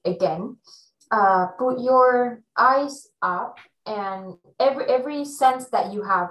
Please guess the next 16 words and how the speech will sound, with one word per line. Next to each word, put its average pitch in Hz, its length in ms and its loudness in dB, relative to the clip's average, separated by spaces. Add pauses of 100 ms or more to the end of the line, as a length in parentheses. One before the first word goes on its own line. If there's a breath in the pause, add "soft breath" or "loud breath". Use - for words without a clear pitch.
your, 185 360 2 (200 loud breath)
your 196 180 0
touch, 294 480 2
your 185 500 -2
ears, 262 560 -4
your 180 500 -6 (380)
taste, 269 520 -4
your, 175 480 -8 (140)
uh, 180 240 -10
smell, 277 560 -6 (380)
just 226 400 -6 (280)
put 294 200 -12 (100)
all 262 160 -2
of 294 220 -6
your 320 160 -4
senses 190 640 -8